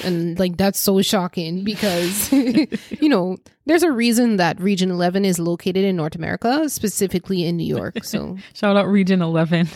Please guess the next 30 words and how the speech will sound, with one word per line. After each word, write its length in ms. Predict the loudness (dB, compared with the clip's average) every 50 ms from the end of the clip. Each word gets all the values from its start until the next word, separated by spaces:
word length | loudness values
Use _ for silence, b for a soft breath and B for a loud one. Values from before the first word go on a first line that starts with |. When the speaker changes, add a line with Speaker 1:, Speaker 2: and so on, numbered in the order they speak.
| -4
Speaker 1:
Right, 240 | -4 -4 -6 -10 -10
shout 220 | -10 -10 -10 -10
out. 180 | -10 -12 -14 -16 _ _ _ -2 -2 0
Speaker 2:
Little 240 | 2 2 2 2 2
Guyana. 600 | 2 2 2 2 0 -2 -2 -4 -4 -6 -6 -8 _
Speaker 1:
<laughs> 40 | _ _ -16 -10
Mm-hmm. 260 | -8 -6 -6 -6 -6 -10 -12 _ _ b b b b b b b b -2
But, 120 | 0 0
um, 420 | 0 0 -2 -4 -6 -8 -12 -16 _ _ -2
you 160 | 2 2 2
can 180 | 2 2 0 0
find 320 | 0 0 0 0 0 0
actually 460 | 0 -2 -4 -2 -2 -2 -2 -2 -2
almost 360 | -2 -2 -2 0 0 0 0
a 40 | 0
quarter 300 | 0 2 2 2 4 2
of 80 | 2 2
Guyanese 320 | 0 0 0 0 0 0
diasporans 640 | 0 0 0 -2 -2 -4 -2 -2 0 0 -2 -2 -4 -2 0
in 160 | 2 2 4
the 80 | 2 0
Caribbean 420 | 0 0 0 2 2 2 2 0 0
and 280 | 0 0 0 -2 -2
in 180 | -2 -2 0 0
Latin 280 | 0 -2 -4 -4 -6
America, 440 | -4 -2 -2 -2 -2 -2 -2 -2 -2 -6 _ _ b b b b b b b b b
uh, 120 | -2 0 0
mostly 380 | 2 2 2 2 2 2 0
caricom 460 | 2 2 2 2 2 2 0 0 0
states 520 | 0 -2 -2 -2 -4 -4 -4 -6 -8 -10